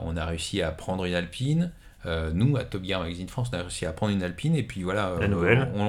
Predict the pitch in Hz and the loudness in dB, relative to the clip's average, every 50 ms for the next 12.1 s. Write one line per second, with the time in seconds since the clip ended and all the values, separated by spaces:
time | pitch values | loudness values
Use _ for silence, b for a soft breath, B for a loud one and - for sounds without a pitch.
0 | 101 101 92 95 98 95 95 95 98 101 107 117 117 117 - 98 90 90 87 - | 0 2 2 4 4 4 4 4 4 4 6 6 4 4 2 0 2 2 0 0
1 | - 92 90 107 131 139 113 98 - - 104 98 113 123 - 170 165 143 - - | 0 2 4 4 4 4 4 0 -2 -2 -4 -2 -2 0 2 4 4 4 2 0
2 | 110 104 - - 127 107 98 - - - 139 131 113 101 92 90 85 - - 131 | -2 -4 -2 -2 -2 -2 -2 -2 -2 0 2 4 4 2 2 0 0 0 0 0
3 | 131 123 - 110 98 101 113 139 180 214 208 - - - 175 185 170 170 170 156 | 0 2 2 2 4 6 6 8 8 8 6 6 6 6 8 8 8 8 6 4
4 | 147 - - 180 170 151 - B B 123 123 120 113 B B B 110 101 98 110 | 4 4 2 2 2 0 -2 B B 12 12 12 12 B B B 4 4 6 6
5 | 110 113 113 113 104 95 92 90 90 92 87 - - - 107 123 120 117 117 - | 4 4 4 4 2 4 2 2 0 -2 -4 -6 -8 -8 -8 -8 -8 -8 -6 -6
6 | - 175 160 135 123 - - - - - - - - - - - - - - - | -4 -4 -4 -4 -6 -8 -12 -18 -20 -20 -20 -20 -20 -20 -20 -20 -20 -16 -14 -12
7 | - - - 120 101 104 127 123 - - 101 98 92 90 85 95 123 127 - - | -8 -4 -2 2 2 2 2 0 -2 -4 -4 -2 -2 -2 -2 -2 -2 -4 -6 -12
8 | - - B B B B B B B B B B - 98 87 87 87 87 87 87 | -18 -20 B B B B B B B B B B -4 -2 -2 -2 -2 -4 -6 -6
9 | 95 107 101 87 85 - 147 139 123 120 - - 165 151 143 - - 123 117 123 | -4 -4 -4 -4 -4 -2 0 0 0 0 0 0 0 0 0 0 2 4 6 6
10 | 131 135 120 104 95 92 87 85 90 - - - - - 156 147 - - 127 120 | 4 4 2 0 0 0 0 0 -2 -2 -4 -4 0 2 2 2 2 2 4 4
11 | 117 107 104 - - 214 202 - 147 131 120 120 120 - 123 110 110 117 143 - | 4 4 2 0 -4 -4 -2 0 2 2 4 4 4 4 2 2 2 2 0 -2
12 | - - | -6 -12